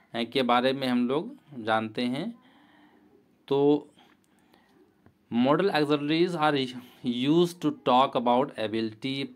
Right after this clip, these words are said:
permission, necessity, et cetera। ठीक है, तो मॉडल ऑक्सिलरीज का यूज़ हम लोग कहाँ करते हैं?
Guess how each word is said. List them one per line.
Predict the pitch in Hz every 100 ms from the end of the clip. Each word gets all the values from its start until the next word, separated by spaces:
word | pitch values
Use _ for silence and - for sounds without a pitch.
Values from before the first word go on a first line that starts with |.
| 120
permission, | 113 110 110 110 139 139 135 113
necessity, | 113 139 139 120 123 120 123 123 - - _ _ _ -
et | 117 123
cetera। | 123 113 95 - _ _ _ _ _ _ _ _ _ -
ठीक | 151
है, | 139
तो | 123 - 165
मॉडल | 151 139 143 170
ऑक्सिलरीज | 135 135 123 127 156 156
का | -
यूज़ | 143 123 135 156 156 - - -
हम | - 131
लोग | 143 143
कहाँ | 123 135 143
करते | 147 143 -
हैं? | 147 151 151 156